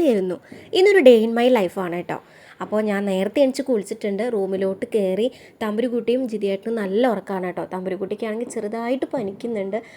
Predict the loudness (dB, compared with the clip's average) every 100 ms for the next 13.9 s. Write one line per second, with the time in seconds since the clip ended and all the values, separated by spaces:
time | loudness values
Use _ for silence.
0 | -18 -6 -2 -2 0 -2 0 2 2 2
1 | -2 -2 -2 -4 -4 -8 -6 -6 -6 -6
2 | -6 -6 -6 -10 -8 -6 -6 -4 0 0
3 | 0 -2 -4 -2 -2 -2 -4 -2 -2 -4
4 | -6 -4 -4 -6 -8 -12 -16 -20 -10 -4
5 | -2 -4 -6 -6 -6 -6 -4 -2 -2 -4
6 | -4 -6 -6 -8 -6 -8 -6 -4 -4 -2
7 | -2 -4 -6 -8 -6 -4 -4 -6 -8 -6
8 | -4 -4 -8 -6 -8 -8 -20 -6 -2 0
9 | 0 0 -2 -4 -4 -2 -2 0 0 0
10 | -4 -4 -6 -8 -8 -8 -8 -8 -6 -6
11 | -6 -14 -8 -6 -2 0 0 0 -6 -6
12 | -6 -6 -10 -14 -20 _ 2 2 4 6
13 | 6 4 2 -2 -2 -4 -2 -2 -2